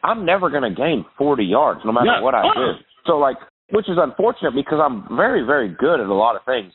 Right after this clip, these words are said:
Speaker 1: in the game
Speaker 2: Yeah.
Speaker 1: of golf. I just
Speaker 2: Oh,
Speaker 1: am
Speaker 2: we
Speaker 1: not
Speaker 2: know.
Speaker 1: good at hitting it far. <laughs> So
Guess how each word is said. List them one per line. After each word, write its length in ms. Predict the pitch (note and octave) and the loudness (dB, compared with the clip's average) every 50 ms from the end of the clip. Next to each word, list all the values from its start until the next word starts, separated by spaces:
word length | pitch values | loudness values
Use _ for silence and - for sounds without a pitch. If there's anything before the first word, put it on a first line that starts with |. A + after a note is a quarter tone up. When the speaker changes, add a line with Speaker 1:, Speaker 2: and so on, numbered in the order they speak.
| _ _ - | _ _ -6
Speaker 1:
in 80 | G#2 | -4
the 80 | G2+ G2 | -4 -2
game 160 | A2+ G#2 G2 | 0 0 0
Speaker 2:
Yeah. 80 | A2 - | 0 0
Speaker 1:
of 60 | - | 2
golf. 260 | D#3 D3 C3+ G2+ - - - - | 2 2 2 2 0 -2 -4 -2
I 120 | G#2 A2+ | -2 0
just 100 | A2+ A#2 | 0 0
Speaker 2:
Oh, 120 | D3+ D3+ | 0 0
Speaker 1:
am 60 | - - | 0 0
Speaker 2:
we 60 | - | 0
Speaker 1:
not 180 | A2 G#2+ G#2+ - | 0 0 -2 -2
Speaker 2:
know. 40 | - | -2
Speaker 1:
good 120 | - G#2 G2+ | -2 -2 -2
at 80 | F2+ | -2
hitting 220 | A2 A#2 A2+ G#2+ G#2+ | 0 0 0 0 0
it 120 | G#2 G2 - | -2 0 0
far. 260 | - A3 - - - - _ _ _ _ _ _ _ _ _ _ - | 0 2 0 0 -2 -6 _ _ _ _ _ _ _ _ _ _ -4
<laughs> 120 | F3 D3+ - - A#2 | -4 -4 -4 -2 0
So 260 | C3+ C3 A2+ G2+ | 0 2 0 -2